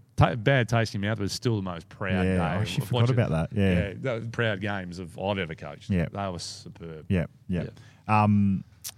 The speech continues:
Speaker 2: so it, just quickly, y-, you would have had a lot of good stories over your time with coaching. Who,
Speaker 1: Mm.
Speaker 2: who, wh-, what's the best one? If you had to pick, can you pick a best? Is it Bro-, is Broady the best?
Speaker 1: Of
Speaker 2: Broady's the best that I know.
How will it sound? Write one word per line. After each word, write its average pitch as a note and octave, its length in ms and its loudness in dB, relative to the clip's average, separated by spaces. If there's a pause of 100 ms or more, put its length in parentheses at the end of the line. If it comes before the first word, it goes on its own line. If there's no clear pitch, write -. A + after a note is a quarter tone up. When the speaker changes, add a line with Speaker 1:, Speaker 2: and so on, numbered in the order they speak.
(280)
Speaker 2:
so - 180 4
it, A#2+ 260 4
just D3 240 4
quickly, F#2 480 2 (120)
y-, E2 200 -6 (160)
you D#2 480 -2
would A#2+ 120 6
have A2+ 80 8
had A#2 120 8
a - 20 8
lot G#2 160 6
of G2 60 4
good F#2+ 160 0
stories F2+ 480 0
over F2 180 2
your F2 80 2
time F2 300 0
with E2+ 160 -2
coaching. G2+ 460 2
Who, B2 280 8
Speaker 1:
Mm. F#2 80 2
Speaker 2:
who, A2 80 6
wh-, B2 180 4
what's B2 280 4
the B2+ 80 4
best G2 320 2
one? E2 360 0
If G2 200 4
you F#2+ 60 8
had F#2+ 120 4
to G2+ 60 -4
pick, - 240 4
can A#2 180 8
you A#2 120 8
pick G#2+ 200 4
a G2+ 60 4
best? G#2+ 320 2
Is A#2 80 8
it G2+ 120 4
Bro-, B2 200 6
is A#2 160 8
Broady C3 320 8
the F#2+ 100 4
best? E2+ 320 2 (480)
Speaker 1:
Of A2+ 200 0
Speaker 2:
Broady's E3+ 340 12
the A#2+ 80 4
best A2 220 10
that G2+ 60 6
I F#2 120 8
know. E2+ 200 6